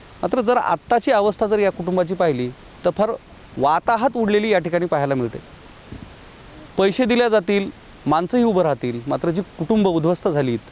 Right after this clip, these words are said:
तर या मदतीमध्ये खरंच उभं राहतील का, हा फार मोठा प्रश्न आहे. कारण एकोणीसशे ऐंशीपासून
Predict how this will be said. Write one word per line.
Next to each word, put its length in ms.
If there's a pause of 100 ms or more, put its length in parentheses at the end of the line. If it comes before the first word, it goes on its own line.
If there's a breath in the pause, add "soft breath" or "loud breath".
(1000)
तर 60
या 120
मदतीमध्ये 560
खरंच 200
उभं 140
राहतील 280
का, 220
हा 160 (180)
फार 140
मोठा 220
प्रश्न 300
आहे. 100 (1040)
कारण 300 (920)
एकोणीसशे 400
ऐंशीपासून 720